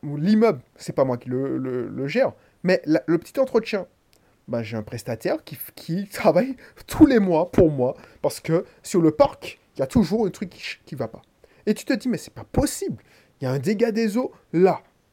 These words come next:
Ensuite, le lendemain, c'est une clim qui tombe en panne. Tu dis, « Mais c'est pas possible. » Ensuite, l'entretien de la clim. Voilà. Donc,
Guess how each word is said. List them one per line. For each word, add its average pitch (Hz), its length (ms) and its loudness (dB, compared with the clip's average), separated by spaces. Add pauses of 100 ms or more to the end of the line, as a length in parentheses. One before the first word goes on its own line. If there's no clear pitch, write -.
Ensuite, 247 520 0
le 165 160 2
lendemain, 214 680 0
c'est - 160 -10
une 147 100 -4
clim 247 240 0
qui 220 140 -8
tombe 226 160 2
en 214 80 2
panne. 202 260 -2 (220)
Tu - 80 -16
dis, « - 40 -10
Mais 107 60 -8
c'est - 140 -14
pas - 80 -10
possible. » 214 480 0 (240)
Ensuite, 254 380 2 (100)
l'entretien 269 500 0
de 175 100 0
la 135 200 0
clim. 123 280 -8 (460)
Voilà. 190 280 0 (320)
Donc, 190 180 4